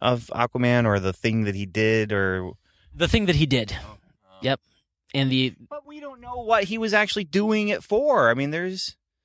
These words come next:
Speaker 1: keeping it vague, but <laughs> you know, the thing that he did was out of context in some ways. There was no context surrounding it, I should say.
Speaker 2: Of the seconds that he was on the screen,
Speaker 1: You just spoiled.
Speaker 2: I was pleased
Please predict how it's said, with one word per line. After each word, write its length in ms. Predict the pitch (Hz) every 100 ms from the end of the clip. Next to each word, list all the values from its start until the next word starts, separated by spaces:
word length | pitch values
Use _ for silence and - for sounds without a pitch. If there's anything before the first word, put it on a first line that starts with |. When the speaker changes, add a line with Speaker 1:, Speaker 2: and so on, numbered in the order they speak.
| _ _ _ _ _
Speaker 1:
keeping 260 | - 131 127
it 120 | - -
vague, 440 | 101 110 107 131
but 140 | 120 -
<laughs> 1400 | - - 285 - 208 - - 151 - - 262 - - -
you 100 | 220
know, 80 | 208 - _ - -
the 140 | 285
thing 240 | 262 302 294
that 100 | 240
he 140 | 220
did 320 | 160 185 214 180
was 140 | 165
out 160 | 180 190
of 80 | 135
context 640 | 170 180 175 113 104 -
in 80 | 117
some 260 | - 113 107
ways. 240 | 98 113
There 80 | 131
was 80 | 131
no 120 | 160
context 760 | - 160 151 143 123 - - -
surrounding 640 | - 117 131 147 113 95
it, 100 | 90
I 60 | 101
should 200 | - -
say. 340 | - 92 104 - _ _ -
Speaker 2:
Of 200 | 180 147
the 80 | 165
seconds 960 | - 254 254 202 160 156 - - - _ _ _ -
that 160 | 185
he 200 | 165 214
was 140 | 202 185
on 280 | 180 180
the 60 | 170
screen, 560 | - - 175 160 143 131 _ _ _ _ _ _
Speaker 1:
You 180 | 214 294
just 200 | 269 -
spoiled. 380 | _ 175 170 170 -
Speaker 2:
I 220 | 190 226
was 220 | 220 202
pleased 720 | - - 214 202 208 202 -